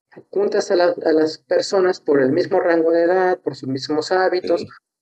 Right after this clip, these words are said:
Speaker 1: ¿sí? Por sus mismas características, para ofrecerles un producto determinado. Entonces, el voucher, para que sea lo más igualitario ante la ley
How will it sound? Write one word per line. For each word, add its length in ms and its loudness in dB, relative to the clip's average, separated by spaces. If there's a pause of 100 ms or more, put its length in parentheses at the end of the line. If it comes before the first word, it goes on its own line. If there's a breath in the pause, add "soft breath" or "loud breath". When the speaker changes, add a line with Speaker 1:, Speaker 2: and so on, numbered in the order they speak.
(340)
Speaker 1:
¿sí? 220 0
Por 180 -6
sus 220 -2
mismas 340 2
características, 1120 0 (640)
para 300 2
ofrecerles 580 0
un 180 -2
producto 400 0
determinado. 680 -2 (800)
Entonces, 540 0
el 160 2
voucher, 520 0
para 260 0
que 100 -4
sea 360 -2 (240 loud breath)
lo 160 4
más 760 2 (260 loud breath)
igualitario 840 6
ante 260 2
la 120 6
ley 420 2